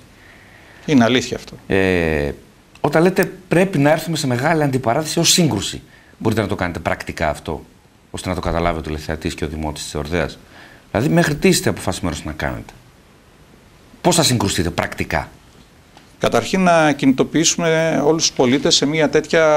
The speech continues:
Speaker 1: κατεύθυνση.
Speaker 2: Τι σας κάνει να πιστεύετε ότι θα κινητοποιηθούν οι πολίτες;
Speaker 1: Οι πολίτες, αν δουν ότι
Speaker 2: Γιατί
Speaker 1: υπάρχει
Speaker 2: στην, συγγνώμη, στην πώληση των λιγνητικών μονάδων,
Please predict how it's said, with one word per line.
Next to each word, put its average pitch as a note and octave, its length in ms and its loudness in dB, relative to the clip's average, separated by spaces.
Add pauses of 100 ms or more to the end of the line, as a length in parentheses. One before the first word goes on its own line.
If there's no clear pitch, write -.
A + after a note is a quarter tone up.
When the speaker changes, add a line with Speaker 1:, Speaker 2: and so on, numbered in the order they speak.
(760)
Speaker 1:
κατεύθυνση. - 520 -2
Speaker 2:
Τι D#3 60 4
σας D3 140 4
κάνει C3 160 0
να A2+ 60 0
πιστεύετε F#2+ 280 -2
ότι G2 100 -8
θα G2+ 60 -6
κινητοποιηθούν F2 640 -6
οι - 40 -8
πολίτες; C#2 520 -12 (100)
Speaker 1:
Οι F#2 100 -8
πολίτες, D3 480 2
αν C#3+ 240 4
δουν C#3 200 2
ότι C3 200 2
Speaker 2:
Γιατί G#2+ 160 2
Speaker 1:
υπάρχει - 220 2
Speaker 2:
στην, B2+ 100 0
συγγνώμη, G#2+ 260 2
στην F2 140 -4
πώληση G#2+ 320 0
των A2+ 120 0
λιγνητικών G2+ 360 -2
μονάδων, E2+ 460 0